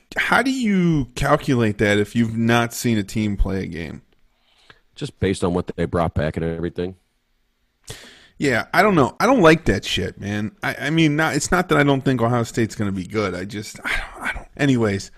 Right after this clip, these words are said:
Speaker 1: another soft week as we wait for the Big Ten. Couple good games, just two. Number fourteen, Tennessee at Georgia. That's in the three thirty slate on C B S. And then the game of the week. This is one that I am actually looking forward to. Number seven, Miami at number one, Clemson.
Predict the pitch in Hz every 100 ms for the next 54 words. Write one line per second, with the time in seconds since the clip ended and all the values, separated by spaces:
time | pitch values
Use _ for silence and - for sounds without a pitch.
0 | - 131 147 139 156 135 135 135 135 139
1 | 123 127 120 123 127 139 120 110 120 113
2 | 131 120 117 120 - - - _ _ -
3 | 143 131 113 120 110 107 98 98 - 120
4 | - 131 131 113 - - _ _ - 123
5 | 127 127 - 131 120 139 127 117 131 123
6 | - 127 120 92 127 127 127 127 117 113
7 | 123 113 - 123 117 120 117 - 123 117
8 | 113 110 - 113 110 110 117 117 113 117
9 | 110 110 117 123 120 123 120 - 156 175
10 | 135 127 123 117 110 117 113 104 - 113
11 | 113 104 107 - 107 101 98 107 101 -
12 | - - - 123 123 - 139 120 117 110
13 | 110 110 113 110 104 101 104 104 104 101
14 | 95 113 107 98 107 104